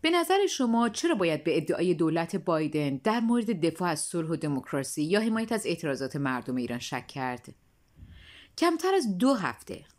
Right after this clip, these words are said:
بعد از سفر شاهزاده رضا پهلوی به اورشلیم، در شرایطی که یکی از اولویت‌های وی توجیه رهبران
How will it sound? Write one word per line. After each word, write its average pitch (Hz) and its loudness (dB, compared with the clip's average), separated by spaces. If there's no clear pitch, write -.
بعد 160 0
از 190 0
سفر 202 -2
شاهزاده 185 0
رضا 196 2
پهلوی 254 -2
به 202 -2
اورشلیم، 170 -2
در 294 4
شرایطی 294 0
که - -2
یکی 208 -2
از 202 0
اولویت‌های 156 -2
وی 143 -2
توجیه 320 4
رهبران 170 0